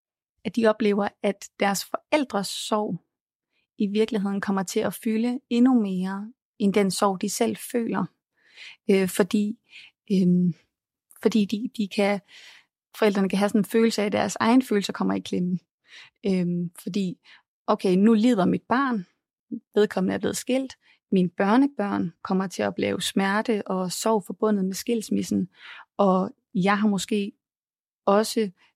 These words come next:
tabt noget i den forstand, der hedder den perfekte familie, eller drømmen om familien, som bare trives. Og, og der er det bare helt vildt vigtigt, at man ikke lader ens egen sorg fylde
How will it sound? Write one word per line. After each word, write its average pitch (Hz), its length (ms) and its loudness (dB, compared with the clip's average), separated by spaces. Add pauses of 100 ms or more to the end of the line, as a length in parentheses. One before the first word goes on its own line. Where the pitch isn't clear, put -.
(120)
tabt 220 260 0
noget 190 320 0
i 202 40 -4
den 190 200 0
forstand, 185 360 -2
der 196 80 0
hedder 190 360 0 (180)
den 196 160 2
perfekte 202 440 -6
familie, 196 560 -4 (220)
eller 185 420 -4 (460)
drømmen 190 560 0 (220)
om 180 320 0 (240)
familien, 190 640 0
som 190 260 -2
bare 175 240 0
trives. - 480 -8 (1300)
Og, 302 100 0 (380)
og 208 180 -2 (400)
der 226 60 4
er 220 40 6
det 226 60 2
bare 226 100 4
helt 240 100 4
vildt 214 160 2
vigtigt, 240 220 0
at 196 40 0
man 208 100 2
ikke 220 140 0
lader 202 120 0
ens 214 400 -2 (160)
egen 226 260 4
sorg 208 300 -2
fylde 240 540 -4